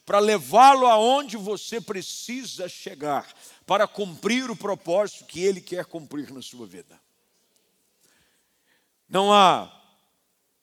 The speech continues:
uma pessoa sequer que tenha chegado a um lugar de destaque, e não há como dizer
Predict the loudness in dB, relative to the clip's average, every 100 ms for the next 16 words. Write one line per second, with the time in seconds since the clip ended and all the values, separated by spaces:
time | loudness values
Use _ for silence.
0 | _ -4 -2 0 -2 -4 -4 -6 -6 -10
1 | -8 -8 -10 _ _ _ _ _ _ _
2 | _ _ _ _ _ _ _ -14 -2 0
3 | 0 -2 -2 4 4 4 2 -4 -6 0
4 | 4 4 2 -8 -16 -16 -2 2 2 -2
5 | -14 -20 _ _ _ _ _ _ _ _
6 | -8 0 4 4 2 0 -4 -4 -10 2
7 | 4 4